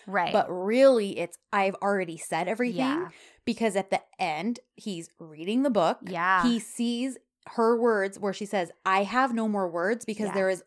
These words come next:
Speaker 2: only him.
Speaker 1: Yeah.
Speaker 2: He is my words." He,
Speaker 1: Yeah.
Speaker 2: yeah, he is my words.
Speaker 1: Yeah.
Speaker 2: Um, something to that effect.
Speaker 1: Yeah.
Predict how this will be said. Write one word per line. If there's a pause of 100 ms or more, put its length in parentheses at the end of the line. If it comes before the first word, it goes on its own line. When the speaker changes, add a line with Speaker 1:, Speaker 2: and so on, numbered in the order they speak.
Speaker 2:
only
him.
Speaker 1:
Yeah.
Speaker 2:
He
is
my
words."
He,
Speaker 1:
Yeah. (260)
Speaker 2:
yeah,
he
is
my
words. (320)
Speaker 1:
Yeah. (120)
Speaker 2:
Um, (600)
something
to
that
effect.
Speaker 1:
Yeah.